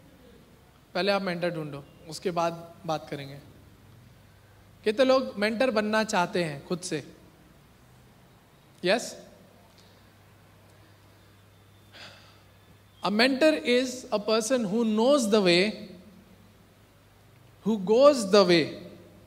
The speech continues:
and shows the way how to do it। ठीक है? Who knows the way, जिसको पता है कि रास्ता क्या है। सिर्फ पता होना काफ़ी नहीं है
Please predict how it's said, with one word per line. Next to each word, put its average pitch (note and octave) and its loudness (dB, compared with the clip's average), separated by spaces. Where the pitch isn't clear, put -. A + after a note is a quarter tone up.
and G3+ -2
shows B3+ 6
the G3+ 2
way E3 0
how E3 -4
to E3 -2
do D#3 -4
it। C#3 -8
ठीक F#3 -2
है? B3+ 0
Who B3 4
knows C4+ 6
the B3 6
way, G3+ 4
जिसको A#3 0
पता C#4 2
है C#4+ 6
कि C#4+ 0
रास्ता G3 0
क्या F3 2
है। A#3+ -4
सिर्फ D4 0
पता C4+ 2
होना C#4 4
काफ़ी C4+ 2
नहीं C4+ 0
है F3 -4